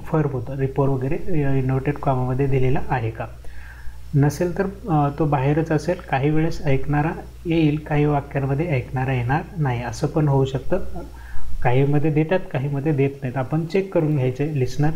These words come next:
इथं सागर म्हणाले, कोणाला म्हणालाय? His friend, त्याच्या मित्रांना म्हणालेला आहे, म्हणून his friend is a listener होईल या ठिकाणी,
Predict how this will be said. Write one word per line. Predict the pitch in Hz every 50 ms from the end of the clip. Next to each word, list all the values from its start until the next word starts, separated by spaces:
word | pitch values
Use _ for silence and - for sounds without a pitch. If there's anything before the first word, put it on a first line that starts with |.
| -
इथं | 143 120 - 147 151 160 - - - - - - - - -
सागर | - - - - 147 139 120 135 151 160
म्हणाले, | 175 180 190 185 160 135 120
कोणाला | 113 - - 151 156 156 160 160
म्हणालाय? | 160 160 156 170 180
His | - - - 170 175 165 - - -
friend, | - 139 117 113 110
त्याच्या | - 135 127 - 170
मित्रांना | 165 156 139 135 - - 170 170 170 180 185 185
म्हणालेला | 170 160 151 143 143 143 143 139 143
आहे, | 139 139 -
म्हणून | - 147 143 160 156
his | 127 151 156 151 - - -
friend | 147 139 143
is | 139 131 120 131
a | 170 208 - - - - - - - - - - - 127 127
listener | 139 131 - - 165 170 180 180
होईल | 156 147 143 139 135
या | 135 123 120
ठिकाणी, | 113 117 117 - - - 127 120 131 131 143 196